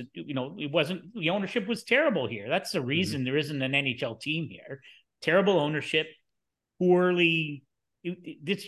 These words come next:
Speaker 1: it starts from the top, right? And look around the N H L. Why, why are teams successful? Why is, why is Vegas so successful? Well, because they have strong ownership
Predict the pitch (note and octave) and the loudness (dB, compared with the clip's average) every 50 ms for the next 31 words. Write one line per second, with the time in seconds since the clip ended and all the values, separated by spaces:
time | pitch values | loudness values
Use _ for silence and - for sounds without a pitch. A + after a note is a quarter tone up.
0 | - - C#3+ - - - - - F#3+ G3+ - - G#3 G3+ G3 G3+ B3 D4 C#4 - | -16 -16 -16 -14 -12 -6 0 2 2 2 2 0 -2 -2 -2 0 2 2 2 2
1 | - - - - A#2 C3+ E3 G3 E3+ E3 E3 F3+ F#3 - G3+ F#3 F#3 F#3+ F#3 F#3 | -2 -6 -14 -10 -6 -4 -4 -2 -2 -2 -2 -2 0 0 2 4 4 4 4 4
2 | F#3 F#3 F#3 F3+ F3+ - G#3 E3+ C#3+ D3+ D#3+ E3+ F3+ - C#3+ D#3+ F3 F#3 F#3 F3 | 2 4 2 2 2 2 2 2 4 4 2 2 2 0 -2 0 0 0 0 -2
3 | F3+ - G#3 F#3+ F#3 - - E3 - G#3+ F#3+ - - C#3 B2+ C3 E3 E3 F3+ G3 | -4 -4 -2 -2 -2 -2 -4 -2 0 0 0 2 0 -2 0 4 4 6 6 6
4 | G3 F#3+ - _ _ - - - - _ - D#3 E3 G#3 A3 F3 C#3+ B2 A#2 F3+ | 4 2 -2 _ _ -20 -20 -20 -20 _ 0 4 4 4 4 2 -2 -2 2 4
5 | F3+ F#3+ F3 - E3 D#3+ E3 - E3+ D#3+ C#3 - - - - A#3 G3 - - - | 4 4 4 2 -2 -4 -4 -4 -4 -4 -4 -6 -8 -2 0 0 0 0 -2 -8
6 | - B2 D3+ D#3 D#3 - F3 D#3+ D#3+ G3 F#3+ F3+ F#3 - - - F#3 F3+ G3 G3 | -4 -4 -4 -4 -4 -2 -4 -2 2 2 0 0 0 -4 -4 0 0 0 2 2
7 | G3 G#3+ G#3 F3 C3 - C#3+ D#3+ F3+ | 0 0 0 0 0 2 2 2 2